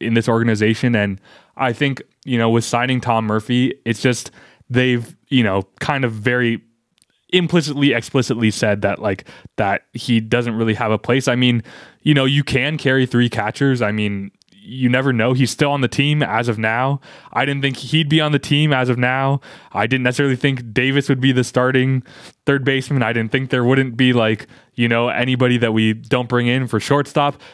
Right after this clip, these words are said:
The, the team looks different now than I thought it would. And so, you know, who knows? But I think that he's, um,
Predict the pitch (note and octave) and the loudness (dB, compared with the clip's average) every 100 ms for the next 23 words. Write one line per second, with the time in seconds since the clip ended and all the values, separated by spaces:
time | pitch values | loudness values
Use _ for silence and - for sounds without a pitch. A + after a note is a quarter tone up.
0 | - - C#3+ F3 F3 A3 A#3 A3 - F#3 | -10 -6 -2 0 2 2 2 2 2 -2
1 | F3 A#2+ A2 G#2+ G#2+ G#2 - B2 A#2 A2 | 0 0 0 0 0 -2 0 -2 -2 -4
2 | G#2 G#2 G#2 - A#2 A2 - - _ C#3+ | -2 -2 -4 0 0 0 -6 -20 _ 0
3 | C3+ A#2+ D#3+ B2+ B2 A#2 G#2 G#2 G2 _ | 0 2 2 2 2 0 0 -2 -2 _
4 | _ - - C3 - D3 C#3 A#2 - - | _ -10 -6 -4 -2 -2 -2 -2 -4 -8
5 | A#2 G#2+ G#2 A#2 G#2 G2+ G2 | -4 -4 -6 -8 -4 -4 -6